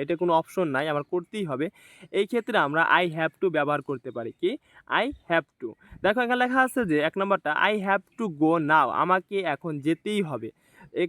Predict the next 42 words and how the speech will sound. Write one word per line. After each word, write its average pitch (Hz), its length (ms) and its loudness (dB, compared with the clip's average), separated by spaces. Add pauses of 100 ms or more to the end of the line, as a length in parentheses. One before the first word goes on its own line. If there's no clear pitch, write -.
কোনো 214 200 -4
অপশন 196 320 0
নাই, 160 180 2
তুমি 180 200 0
বলতেছো, 180 340 0
"আমার 170 220 2
থাকা 160 320 -8
যাবেই 160 340 2
না, 170 120 -2 (160)
আমার 156 180 2
এখন 165 240 -4
যেতেই 165 400 -2
হবে, 151 300 -2
যেইভাবেই 170 460 2
হোক 175 120 0
আমার 151 180 0
যেতে 143 260 -4
হবে।" 147 200 -2 (360)
এটা 165 120 0
অর্থ 175 180 -4
কি? 190 160 -6 (180)
"I 170 80 0
have 165 220 -2 (120)
to 233 100 -8 (140)
go 165 100 2 (180)
now", 156 180 6
আমার, 165 300 2 (300)
আমাকে 170 360 0
এখন 160 300 -2
যেতেই 151 400 -2
হবে। 131 260 -4 (680)
দ্বিতীয়টা 254 360 4
দেখো 240 220 2
দেওয়া 233 180 6
আছে 226 160 0
যে 226 120 2
"I 190 160 6
have 180 280 0
to 214 100 -2
finish 180 360 0
my 160 180 4
work", 151 280 4